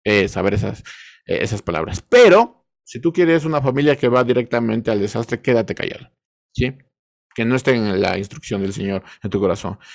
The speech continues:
Mientras menos hables, mientras menos tengas que decir, es mejor. Si, si usted quiere una familia que va directamente al desastre, no hable, ¿sí? Eh, eh, ya se dio la instrucción el día domingo a usted,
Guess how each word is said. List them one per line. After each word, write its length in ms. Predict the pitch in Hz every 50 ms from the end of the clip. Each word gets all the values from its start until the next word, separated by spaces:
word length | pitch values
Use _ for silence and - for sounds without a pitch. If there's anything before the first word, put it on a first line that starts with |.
| - - - - _ _
Mientras 540 | - 110 113 120 123 120 - - 95 - -
menos 420 | 110 120 139 165 170 160 - - -
hables, 480 | - 175 151 117 95 98 113 - - - _ _ _ _ _
mientras 380 | - 113 113 113 101 104 101 104
menos 340 | 110 120 131 143 139 131 139
tengas 300 | 139 139 139 135 127 120
que 140 | - 120 107
decir, 500 | 104 101 - 135 147 151 131 - _ _ -
es 160 | 107 107 107
mejor. 400 | 101 98 98 - - - - - _ _ _ _ _ _ _ _ _ _ _ _ _ -
Si, 400 | - - - - 120 113 - -
si 140 | - 120
usted 280 | 110 - - 170 170 143
quiere 200 | - 156 156 147
una 160 | 151 143 127
familia 400 | 110 120 107 120 131 135 135 123
que 100 | - -
va 160 | 101 107 110
directamente 680 | 107 110 107 107 107 - 110 104 104 101 101 98 101 104
al 180 | 95 92 95 98
desastre, 480 | 104 101 104 123 135 135 - 170 -
no 240 | 92 143 151 151 117
hable, 300 | 92 87 - - - - _ _ _ _ _ _ _ _ _ _ _ _ -
¿sí? 240 | - 220 330 277 247 233 - - - -
Eh, 200 | - 113 104 - - 127 - _ _ _ _ _ _ _ _ _ _ _ _ _ _ _ _ _ -
eh, 240 | - 85 104 123 127 123 127 123
ya 140 | 123 135 147
se 140 | 147 165 147
dio 140 | 135 143 143
la 140 | 143 135 131
instrucción 560 | 123 - - 127 113 - - 147 147 143 131
el 160 | 113 104 104
día 160 | 104 117 113
domingo 320 | 117 120 123 139 147 160 170
a 60 | 165
usted, 280 | - - 196 220 202